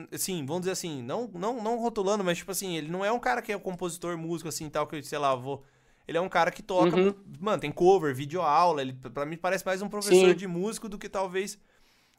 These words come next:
Speaker 1: esse rolê, e tudo bem, tá ligado? É isso que eu quero dizer assim, não tô falando que
Speaker 2: É,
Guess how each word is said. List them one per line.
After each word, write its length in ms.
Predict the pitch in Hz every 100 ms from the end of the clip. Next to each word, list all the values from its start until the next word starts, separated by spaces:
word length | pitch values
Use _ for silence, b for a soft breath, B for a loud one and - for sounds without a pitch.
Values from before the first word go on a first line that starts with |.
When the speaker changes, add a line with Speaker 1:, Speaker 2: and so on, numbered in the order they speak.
| -
Speaker 1:
esse 220 | 180 214
rolê, 200 | 220 214
e 40 | 202
tudo 200 | 220 254
bem, 240 | 214 214
tá 80 | 180
ligado? 320 | 135 139 147
É 40 | 156
isso 100 | -
que 60 | 160
eu 40 |
quero 140 | 185
dizer 120 | 180 196
assim, 180 | 190
não 100 | 151 135
tô 80 |
falando 260 | - 185 190
que 80 |
Speaker 2:
É, 40 | 175